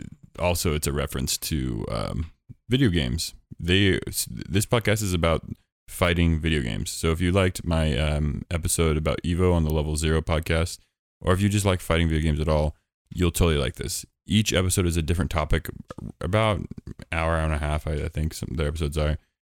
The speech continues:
But they'll talk about either, like, the worst fighting game characters. They'll talk about, um, their, like, rollback netcode. They'll talk about hitboxes. They'll just do different main topics in the fighting landscape, which is really interesting. But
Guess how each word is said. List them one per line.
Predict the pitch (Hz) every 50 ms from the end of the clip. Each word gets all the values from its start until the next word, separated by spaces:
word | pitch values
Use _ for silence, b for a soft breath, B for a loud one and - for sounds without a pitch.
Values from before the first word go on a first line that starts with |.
| _ _ -
But | 90 85
they'll | 82 87
talk | 82 - 92 82
about | 82 78 80 78 76 - -
either, | 80 82 85 80 76 71 67
like, | 58 64 57 - -
the | - -
worst | 64 78 82 85 85 - -
fighting | - 73 57 55 55
game | 55 50 - -
characters. | - - 113 110 110 104 101 - 101 101 104 101 101 - - - _ _ _ _ _ _ _ -
They'll | - 80
talk | - 90 80 76 82
about, | 78 76 73 71 65 58 50 - -
um, | 62 65 60 58 58 58 55 52 50 50 50 50 50 50
their, | 50 73 76 78 82 76 69 67 65 60 57 53 50 50 50 50 - - - 50 50
like, | 50 50 50 50 - - _ - - - - - - _ - - - - - -
rollback | - 92 92 87 73 69 73
netcode. | 87 101 101 90 - - 98 95 92 92 87
They'll | 87 82
talk | - 90 76 - -
about | 76 71 73 65 62 57 - - - _ _ _ _ _ _ -
hitboxes. | 110 101 - 92 98 92 90 90 - - 92 92 87 87 85 87
They'll | 92 92
just | 90 104 107 98 -
do | - 104 92
different | 85 92 92 101 90 58 52
main | - 85 82 80 78 -
topics | 82 76 76 - 71 73 -
in | - 69
the | 67 69
fighting | - - 78 64 58 50 50
landscape, | 52 50 - - - - 50 55 -
which | - -
is | - 87 - - -
really | - - -
interesting. | - - - - - - 87 -
But | - 98 - -